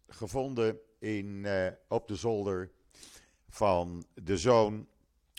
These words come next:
of kleinzoon van een voormalig brandweerman die daar moest, eh, werken een aantal weken en die foto's heeft genomen. Die fotorolletjes zijn gevonden, die zijn ontwikkeld. En je kan een groot aantal nu zien in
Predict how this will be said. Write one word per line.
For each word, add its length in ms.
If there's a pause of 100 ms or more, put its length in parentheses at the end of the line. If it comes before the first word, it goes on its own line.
of 100
kleinzoon 760
van 360
een 300
voormalig 480
brandweerman 760 (180)
die 340
daar 320
moest, 420
eh, 180 (100)
werken 460
een 100
aantal 260
weken 360
en 100
die 100
foto's 320
heeft 220
genomen. 440 (720)
Die 200
fotorolletjes 640
zijn 220
gevonden, 460
die 120
zijn 220
ontwikkeld. 600 (520)
En 320
je 100
kan 200
een 220
groot 360
aantal 460
nu 200
zien 340
in 380